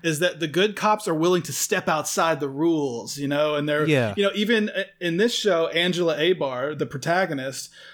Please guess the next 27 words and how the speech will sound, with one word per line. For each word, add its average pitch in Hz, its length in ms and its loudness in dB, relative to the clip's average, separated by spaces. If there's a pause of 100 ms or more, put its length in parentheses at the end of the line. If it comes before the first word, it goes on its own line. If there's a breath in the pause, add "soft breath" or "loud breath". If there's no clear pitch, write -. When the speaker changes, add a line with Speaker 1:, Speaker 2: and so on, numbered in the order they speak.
(120)
Speaker 1:
like, 156 320 2
uh, 151 240 2
she, 185 480 0
like, 170 240 0
I 160 80 0
think 208 220 2
in 220 100 -2
episode 190 480 0
one, 165 380 0
she, - 180 -4
there's, 160 240 0
like, 170 160 2
an 175 80 2
enhanced 170 420 -2
interrogation, 160 880 0
right? 147 260 0
Where 147 200 0
she, 147 480 -2 (160 loud breath)
she, 160 340 -2
she 170 180 -2
be-, 151 280 -4
she 175 120 0
brutalizes 151 600 0
a 135 40 -4
suspect 151 480 -2
in 135 120 -6
custody. - 460 -6